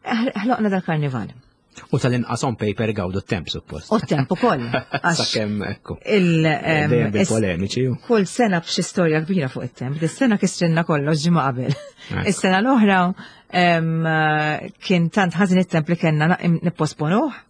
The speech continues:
Speaker 2: Ekku.
Speaker 1: imma dejjem insibu soluzzjoni. Eh, imma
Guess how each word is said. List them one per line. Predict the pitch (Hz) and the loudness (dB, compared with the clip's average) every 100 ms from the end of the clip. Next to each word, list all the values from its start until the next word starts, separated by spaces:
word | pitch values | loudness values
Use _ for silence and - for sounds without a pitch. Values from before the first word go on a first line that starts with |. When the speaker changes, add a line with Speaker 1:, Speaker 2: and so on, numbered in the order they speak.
| - | -10
Speaker 2:
Ekku. | 110 - - 254 | -10 -10 -6 0
Speaker 1:
imma | 233 208 175 | 2 4 4
dejjem | 175 165 | 2 0
insibu | 151 143 147 | -4 -6 -6
soluzzjoni. | 143 143 - 147 127 - _ _ - - - - - | -6 -6 -6 -8 -8 -12 _ _ -20 -20 -20 -20 -6
Eh, | 233 247 - | 0 0 0
imma | 302 | -2